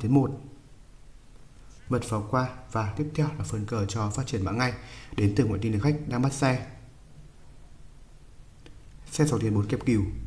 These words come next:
Vương rất cẩn trọng, anh cho thoái pháo đuổi xe. Xe sáu thoái một.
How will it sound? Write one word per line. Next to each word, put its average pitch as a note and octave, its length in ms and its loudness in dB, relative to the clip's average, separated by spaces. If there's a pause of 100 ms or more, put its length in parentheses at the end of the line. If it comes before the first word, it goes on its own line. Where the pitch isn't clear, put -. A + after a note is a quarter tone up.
(760)
Vương A#2 160 2
rất E3 140 6
cẩn G#2+ 140 4
trọng, - 180 0
anh G#2+ 140 -2
cho G#2+ 340 -2
thoái F#2+ 160 0
pháo G2+ 100 0
đuổi G2+ 120 0
xe. G#2+ 500 0 (2000)
Xe C3 200 2
sáu G#2 160 0
thoái G#2 180 0
một. C3 280 4